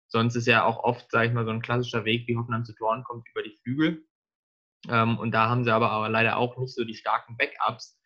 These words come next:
sodass, sobald in Hoffenheim nicht die perfekt erstbesetzte Elf spielt, finde ich,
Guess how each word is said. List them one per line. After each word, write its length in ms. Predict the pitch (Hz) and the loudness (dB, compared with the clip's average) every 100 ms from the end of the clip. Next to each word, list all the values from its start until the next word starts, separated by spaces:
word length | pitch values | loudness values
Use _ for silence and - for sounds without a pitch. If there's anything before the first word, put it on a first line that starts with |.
| _ _ _ | _ _ _
sodass, 400 | - 107 107 104 | -6 0 0 -2
sobald 280 | 117 107 120 | 0 2 2
in 140 | 117 | 2
Hoffenheim 720 | 117 147 170 147 151 147 139 131 | 0 -2 -2 -2 2 2 0 -2
nicht 260 | 135 - | -4 -4
die 220 | 127 120 - | -6 -6 -4
perfekt 360 | 107 156 156 | -4 -4 -4
erstbesetzte 680 | - 135 - 123 123 120 - | -2 -2 -2 -2 -2 -4 -4
Elf 200 | - 156 | 0 0
spielt, 540 | 156 - 104 123 143 - _ _ _ _ | -2 -4 2 4 2 -4 _ _ _ _
finde 260 | 127 143 151 | 0 4 4
ich, 280 | 143 - | 2 -4